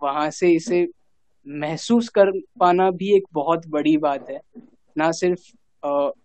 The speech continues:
ये जान पाना कि उन्होंने क्या-क्या झेला है या वो किस स्थिति से बाहर आए हैं। तो वही कि इस बात का हमेशा ध्यान रहे कि आप कौन सी प्रिविलेज में हो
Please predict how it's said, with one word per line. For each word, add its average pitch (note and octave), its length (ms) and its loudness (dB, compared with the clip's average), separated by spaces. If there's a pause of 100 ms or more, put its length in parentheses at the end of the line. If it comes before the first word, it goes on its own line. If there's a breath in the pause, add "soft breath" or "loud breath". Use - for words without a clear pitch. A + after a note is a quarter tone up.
(680)
ये F3 340 2
जान D#3+ 320 0
पाना D#3 260 0
कि D#3 160 -4
उन्होंने D#3 420 -2
क्या-क्या D3+ 640 0 (160)
झेला D3 400 -6
है C#3+ 260 -4
या C#3 140 -4
वो D3 300 -16
किस F#3 120 -2
स्थिति - 400 -4
से D#3+ 240 -2 (460)
बाहर D3 300 0
आए B2+ 160 -4
हैं। - 200 -18 (680)
तो D3 460 -6
वही G3 180 0
कि G3 360 -6
इस E3+ 220 -6
बात F3 180 6 (100)
का F#3 80 2
हमेशा D#3+ 440 -2
ध्यान D#3 380 -2
रहे E3 140 0
कि D#3+ 160 -2
आप D#3 140 2 (140)
कौन D#3 220 -2
सी F#3 160 -6
प्रिविलेज D#3+ 540 -2
में E3+ 140 0
हो D3 260 -10